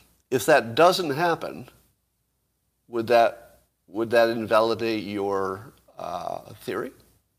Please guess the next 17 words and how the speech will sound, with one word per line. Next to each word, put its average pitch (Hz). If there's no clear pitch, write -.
Because 147
remember, 165
I 135
told 190
you 170
that 131
the 120
best 143
way 139
you 123
can 113
tell 107
reality 104
is 92
whether 95
it 90
predicts. -